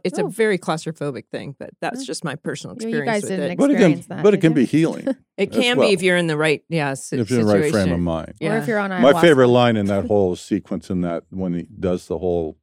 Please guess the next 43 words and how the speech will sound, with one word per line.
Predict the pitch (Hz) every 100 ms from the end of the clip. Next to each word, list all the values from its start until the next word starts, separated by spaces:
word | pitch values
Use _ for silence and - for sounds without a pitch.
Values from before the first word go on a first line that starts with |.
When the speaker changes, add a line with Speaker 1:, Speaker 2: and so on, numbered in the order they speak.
| _
Speaker 3:
hot | - 90
rock | 95 80 76 -
thing | 92 85
is, | 82 - 87 -
uh, | 50 50 - _ _ _ _ _ -
Seth | - 104 -
copying | - 87 - 90
that | 87
he | 82
ate | 82 82
some | - 80
berries | 87 80 78 76 - -
and | 78 - -
him | - 80
saying, | - 78 - -
"Oh, | 110 -
you | 80 -
ate | -
the | -
berries." | - 190 196 - - -
Speaker 2:
<laughs> | -
Speaker 1:
He | 247 - 247 233 -
Speaker 3:
And | - - 107
Speaker 1:
goes, | 104
Speaker 3:
then | 120 113
Speaker 1:
"Is | 180
that | 190 180
bad?" | 196 190 247
He's | 220
like, | 190
Speaker 3:
Yeah. | 139 117
Speaker 1:
"No." | 185 226 320 320 277 180 185 208 175 - -
Speaker 3:
<laughs> | -
Yeah, | 143 147
let's | 117 -
go | 135
for | - 135
a |
ride. | 123 82 - - - -
You | -
Speaker 1:
You | 294
Speaker 3:
know. |
Speaker 1:
know, | 294